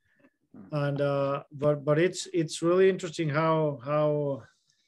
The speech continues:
uh, it, yeah, technology has gone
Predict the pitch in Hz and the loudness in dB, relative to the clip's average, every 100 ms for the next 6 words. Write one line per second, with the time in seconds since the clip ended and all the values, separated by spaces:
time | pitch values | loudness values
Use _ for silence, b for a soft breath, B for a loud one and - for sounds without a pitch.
0 | _ _ _ _ 143 139 135 135 147 107 | _ _ _ _ -4 -2 0 -2 -4 -8
1 | 90 90 78 76 85 113 147 117 - _ | -12 -14 -14 -10 -8 -6 -6 -6 -10 _
2 | _ - 165 175 233 240 - 156 156 202 | _ -18 4 8 10 10 8 6 10 10
3 | 233 208 190 180 185 185 - - _ _ | 10 8 8 8 6 4 -4 -10 _ _
4 | - - 190 156 156 165 180 180 175 | -20 -20 -8 0 6 8 8 6 0